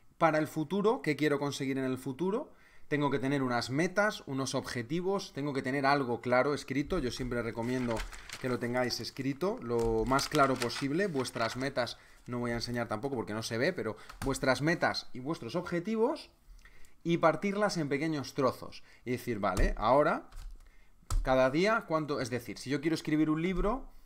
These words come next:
pues voy a escribir, mm, una, un renglón, un para-, un, un párrafo, un, perdón, un, <laughs> estoy yo, bueno,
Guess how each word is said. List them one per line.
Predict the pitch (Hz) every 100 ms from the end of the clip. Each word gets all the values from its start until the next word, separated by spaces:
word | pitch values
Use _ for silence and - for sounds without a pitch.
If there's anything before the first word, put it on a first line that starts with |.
| - -
pues | 107 -
voy | 113 131
a | 143 139
escribir, | - 131 139 185 185 -
mm, | 127 127 135
una, | 170 175
un | 165 170 175 175 165 165
renglón, | 147 151 151 196 185
un | 143 147 151 143
para-, | 160 143 107
un, | - 143 131 135 127 - - - -
un | 131
párrafo, | 160 165 - 208 233
un, | 135 123
perdón, | 120 117 120
un, | 110 107 - -
<laughs> | 120 127 - - - - 220 226 208 202 - -
estoy | 131 - 135 135
yo, | 135
bueno, | 120 113 101